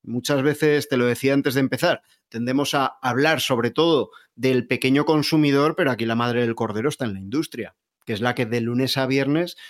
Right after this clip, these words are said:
tiene un mayor consumo eléctrico en este país y es la que marca la diferencia entre que nos sobre electricidad o haya que demandar más al sistema, a las centrales de ciclo combinado o a las centrales nucleares.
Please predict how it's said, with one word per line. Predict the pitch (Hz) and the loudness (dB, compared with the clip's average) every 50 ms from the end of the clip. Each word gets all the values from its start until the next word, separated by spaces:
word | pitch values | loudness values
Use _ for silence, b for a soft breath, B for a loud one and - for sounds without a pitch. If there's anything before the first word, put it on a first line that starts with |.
| B _ - | B _ -8
tiene | - 120 113 120 123 | -4 -2 0 0 2
un | 127 127 | 2 2
mayor | 127 123 117 113 113 120 120 | 2 0 0 0 0 0 0
consumo | 117 - 120 117 110 - - 123 120 113 | 0 -2 -2 -2 -2 -2 -2 -2 -2 -2
eléctrico | 110 110 117 113 - - 131 143 - 160 | -2 -2 -4 -6 -6 -6 -6 -4 -2 -2
en | 143 117 | -2 -2
este | 104 - - 113 | -4 -6 -8 -8
país | - 110 107 120 147 180 - B B B B B - | -6 -4 -2 0 0 0 -2 B B B B B -6
y | 123 | -2
es | 127 127 | 0 2
la | 143 151 143 | 2 2 2
que | 147 143 | 2 2
marca | 139 143 151 143 143 - 156 | 4 4 2 2 2 2 2
la | 151 147 | 4 4
diferencia | 147 143 135 - 147 139 147 151 156 156 151 185 208 | 4 2 2 2 2 2 2 2 2 2 2 2 2
entre | 208 202 196 185 147 135 104 | 2 2 2 2 0 0 2
que | 135 135 127 113 - _ _ _ _ B B B B B B _ _ | 0 0 0 0 -2 _ _ _ _ B B B B B B _ _
nos | - 160 156 156 147 - | 0 2 4 4 4 2
sobre | - 156 147 156 170 175 170 170 | 2 2 4 4 6 6 6 6
electricidad | 170 165 165 165 - - 175 170 170 170 - 165 160 175 180 214 233 226 - _ _ _ _ _ _ _ _ | 4 4 2 0 -2 0 0 2 2 2 2 2 2 4 4 2 0 -2 -6 _ _ _ _ _ _ _ _
o | - 160 180 214 240 233 220 - - _ - 160 | 2 4 4 4 4 2 -2 -10 -12 _ 0 2
haya | 160 160 160 165 156 | 4 4 4 4 4
que | 156 160 156 | 2 2 4
demandar | 156 151 147 147 147 147 147 151 160 170 175 - - _ _ _ | 4 4 4 4 4 4 4 4 4 2 0 -2 -8 _ _ _
más | - 127 123 - | -4 -4 -2 0
al | 139 135 127 | -2 -2 -2
sistema, | - - 143 127 - - 170 170 170 175 180 185 190 | -2 -2 -2 -2 0 0 0 2 2 2 2 2 2
a | 196 | 2
las | 180 143 - | 0 -2 -2
centrales | - 120 113 110 120 123 127 127 123 117 | -4 -6 -6 -4 -2 -2 -2 0 0 0
de | 131 120 | -2 -2
ciclo | - - 113 131 131 127 | -2 -4 -2 -2 0 0
combinado | 127 131 123 127 135 139 147 156 156 160 175 180 | 2 2 2 2 2 2 2 2 2 2 2 2
o | 175 170 | 2 2
a | 156 | 2
las | 135 117 - | 0 0 -2
centrales | - 120 113 110 - 117 104 98 92 98 | -4 -6 -6 -6 -6 -6 -6 -6 -6 -8
nucleares. | 98 98 95 90 80 76 73 62 64 - - - | -10 -12 -14 -16 -16 -16 -16 -18 -20 -20 -20 -20